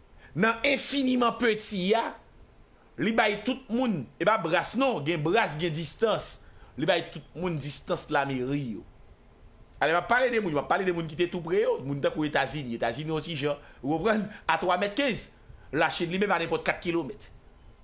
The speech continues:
Sa yo, li enfiniman peti. Enfiniman peti, a, ben, fè gwo diferans. Lò m rale yon òdinatè, ki se òdinatè a po,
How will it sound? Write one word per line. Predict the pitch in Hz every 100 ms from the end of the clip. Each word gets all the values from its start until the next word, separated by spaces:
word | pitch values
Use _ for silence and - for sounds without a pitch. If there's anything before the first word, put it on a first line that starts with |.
| - - - - - -
Sa | 147
yo, | 160
li | 160 160 202
enfiniman | 196 185 170 160 156 156
peti. | 143 - 143 127 - - - -
Enfiniman | 202 302 247
peti, | 220 214 240
a, | 226
ben, | 208
fè | 202 175
gwo | 165 196
diferans. | 170 165 127 117 - - - - - - - - - -
Lò | 151 269 285 254
m |
rale | 240 233 233
yon | 233
òdinatè, | 151 208 208 - 233 185 - - - - - - -
ki | 135
se | 185
òdinatè | 208 165 190 175 165
a | 147
po, | 185